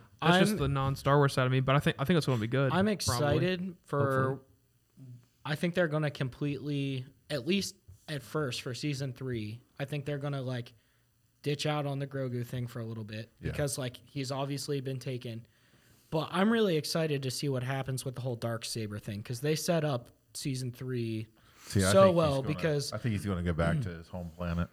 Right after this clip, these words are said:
Speaker 2: well, he probably, I, uh,
Speaker 1: Who is?
Speaker 2: Bo-Katan, Bo-Katan was
Speaker 1: The Man-,
Speaker 2: supposed to
Speaker 1: okay.
Speaker 3: Mandal-,
Speaker 2: be
Speaker 3: to go back to Mandalorian.
Speaker 1: Oh, gotcha.
Speaker 2: Bo-Katan was the ruler of Mandalore because in Mandalorian culture,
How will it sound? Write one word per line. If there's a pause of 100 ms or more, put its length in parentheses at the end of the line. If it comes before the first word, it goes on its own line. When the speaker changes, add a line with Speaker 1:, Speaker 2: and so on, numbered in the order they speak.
Speaker 2:
well,
he
probably, (140)
I,
uh, (1700)
Speaker 1:
Who
is?
Speaker 2:
Bo-Katan,
Bo-Katan
was (640)
Speaker 1:
The
Man-,
Speaker 2:
supposed
to
Speaker 1:
okay.
Speaker 3:
Mandal-,
Speaker 2:
be
Speaker 3:
to
go
back
to
Mandalorian.
Speaker 1:
Oh,
gotcha. (360)
Speaker 2:
Bo-Katan
was
the
ruler
of
Mandalore
because (360)
in
Mandalorian
culture,